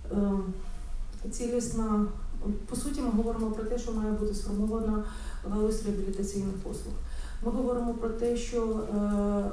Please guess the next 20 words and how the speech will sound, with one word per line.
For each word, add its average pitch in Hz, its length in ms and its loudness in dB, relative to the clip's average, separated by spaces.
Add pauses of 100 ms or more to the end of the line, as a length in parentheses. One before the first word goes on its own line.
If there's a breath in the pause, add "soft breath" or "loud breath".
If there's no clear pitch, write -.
психологічна 220 680 0
допомога, 214 500 6
треба 214 260 0
визнати, 208 400 2
що 220 160 -2
це, 220 360 2 (420)
ну, 220 260 2
якби 202 240 0
ми 208 80 4
розуміємо, 208 360 4
що 208 160 -2
це 214 120 0
допомога, 214 540 2
але 214 140 6
де-факто 220 460 -2
це 196 140 -2
і 196 60 0
послуги, 196 500 -2
психологічні 196 640 -2
послуги, - 380 -4